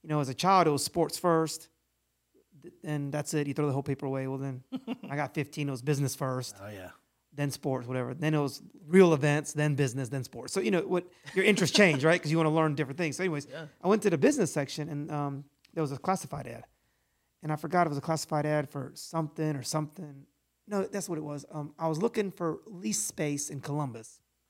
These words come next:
Speaker 1: And I looked at the newspaper article, and it said, "Vibrant business for sale, uh,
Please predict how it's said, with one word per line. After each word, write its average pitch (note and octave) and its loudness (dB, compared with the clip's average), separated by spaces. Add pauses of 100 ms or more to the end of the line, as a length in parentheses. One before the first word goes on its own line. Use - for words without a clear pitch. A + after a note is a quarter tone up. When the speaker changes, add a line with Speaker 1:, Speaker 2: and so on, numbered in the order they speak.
(1040)
Speaker 1:
And D#3 -6
I C#3+ -2
looked F#3 -4
at D3+ -2
the C#3 -6
newspaper A3 -2
article, D3 -4
and C#3+ -4
it - -4
said, C#3+ -6 (960)
"Vibrant A3 0
business G3+ -8
for F#3+ -4
sale, F#3 -4 (680)
uh, D3 -6